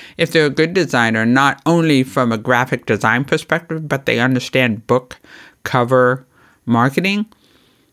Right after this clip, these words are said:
then they'll help you to design something that works in your market and that works from a marketing perspective, that's visually appealing and,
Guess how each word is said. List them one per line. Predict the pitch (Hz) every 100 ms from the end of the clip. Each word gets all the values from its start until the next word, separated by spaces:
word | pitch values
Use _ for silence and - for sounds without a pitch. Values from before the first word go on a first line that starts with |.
| _ _ _
then | 196 202
they'll | 196
help | 180 160 -
you | 151
to | 139 123
design | 123 - 127 123 127 131
something | - 110 117 - 110 110
that | 113 110 107 104 - - - _
works | 123 110 127 113 - - - - - _ _ -
in | - 113 110 104 101 98 - - - -
your | 120
market | 107 104 107 - - -
and | 104 104 104
that | 98 - - - -
works | 117 127 - -
from | 120 110
a |
marketing | 104 110 107 - 107 101
perspective, | - - - 101 - - - - - -
that's | - 113 -
visually | 104 120 117 110 104 101
appealing | 98 - - 113 101 98 107 104 - - - - - _ _ _ _
and, | 123 113 104 98 101